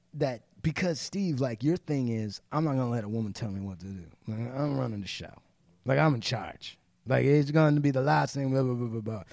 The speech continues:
And that's your right. You got the right to determine how your relationships are gonna be.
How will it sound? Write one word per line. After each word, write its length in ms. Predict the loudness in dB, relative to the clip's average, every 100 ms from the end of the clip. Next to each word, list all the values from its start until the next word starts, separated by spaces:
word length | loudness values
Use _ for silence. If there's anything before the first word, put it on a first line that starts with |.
| -10 2
And 200 | 6 6
that's 200 | 4 4
your 140 | 4
right. 280 | 4 2 -2 -4
You 120 | 0
got 240 | 2 2
the 160 | 2 0
right 280 | 0 -2 -2
to 120 | -4
determine 360 | -2 -2 -2 -2
how 100 | -2
your 120 | -2
relationships 560 | -2 -4 -4 -6 -4
are 60 | -2
gonna 140 | -2
be. 140 | -2